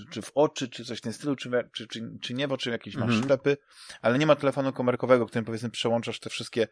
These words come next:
Speaker 1: rzeczy, jak hakujesz, bo, e, grałeś w poprzednie części? Pamiętasz poprzednie części Watch Dogs?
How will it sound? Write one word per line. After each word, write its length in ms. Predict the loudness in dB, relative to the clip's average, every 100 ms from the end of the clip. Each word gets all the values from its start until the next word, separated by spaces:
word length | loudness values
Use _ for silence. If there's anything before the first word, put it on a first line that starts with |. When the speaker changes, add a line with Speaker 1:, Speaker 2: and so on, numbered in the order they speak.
| _ _ _
Speaker 1:
rzeczy, 340 | 2 4 4 2
jak 140 | 0
hakujesz, 500 | -2 -2 2 4 4
bo, 240 | 6 4 2 _ _ _ _ _ _ _ 0
e, 40 | 4 6 6 4 0 -6
grałeś 380 | -8 8 10 10
w 40 | 6
poprzednie 360 | 2 2 2
części? 360 | 2 0 0 -2
Pamiętasz 380 | 0 2 -2 -4
poprzednie 360 | -8 -6 -6
części 300 | -6 -6 -6
Watch 140 | -6 -2
Dogs? 300 | -2 -2